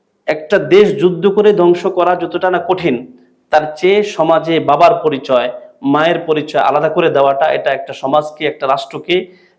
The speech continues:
একটা জনপদকে ধ্বংস করা আরো তত বেশি সহজ। এজন্য আমরা পশ্চিমা বিশ্বের দিকে তাকালে দেখি, ইউরোপ, আমেরিকায় তারা হয়তো অর্থনৈতিকভাবে অনেক বেশি উপরে,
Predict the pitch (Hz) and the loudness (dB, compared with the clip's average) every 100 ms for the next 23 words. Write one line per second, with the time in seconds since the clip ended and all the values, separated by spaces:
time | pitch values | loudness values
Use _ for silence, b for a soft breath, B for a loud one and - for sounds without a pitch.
0 | 139 - 143 170 180 165 156 160 143 139 | -14 -4 0 0 2 0 -2 -2 -2 -4
1 | 156 180 151 156 175 175 170 135 117 110 | -2 0 2 0 -2 -4 -6 -6 -4 -4
2 | - _ - b b b b - 160 202 | -8 _ -20 b b b b -4 0 2
3 | 202 170 180 185 185 - 185 170 - 180 | 2 2 0 0 -2 0 0 0 -4 -8
4 | 151 151 156 151 151 139 135 131 131 139 | -8 -6 -2 -2 0 -2 -4 -4 -4 -2
5 | 147 - 131 131 127 127 - 160 160 156 | -2 -2 -2 -4 -6 -4 2 2 2 0
6 | 127 143 143 147 147 147 147 143 170 214 | 0 0 -2 -8 -8 -4 -2 0 0 0
7 | 165 - 160 135 135 | -4 -6 -8 -6 -8